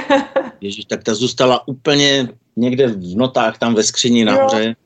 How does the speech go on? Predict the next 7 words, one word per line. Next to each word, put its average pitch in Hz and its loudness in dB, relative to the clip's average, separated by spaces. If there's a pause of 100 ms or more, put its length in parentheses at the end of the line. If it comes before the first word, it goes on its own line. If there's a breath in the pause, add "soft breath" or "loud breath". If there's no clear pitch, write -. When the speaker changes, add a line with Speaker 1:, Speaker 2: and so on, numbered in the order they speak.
(680 loud breath)
Speaker 2:
My 123 2
jsme 175 4
ji 175 2
hráli 139 0
s 113 -2
jazzovou 131 2
laboratoří 85 -4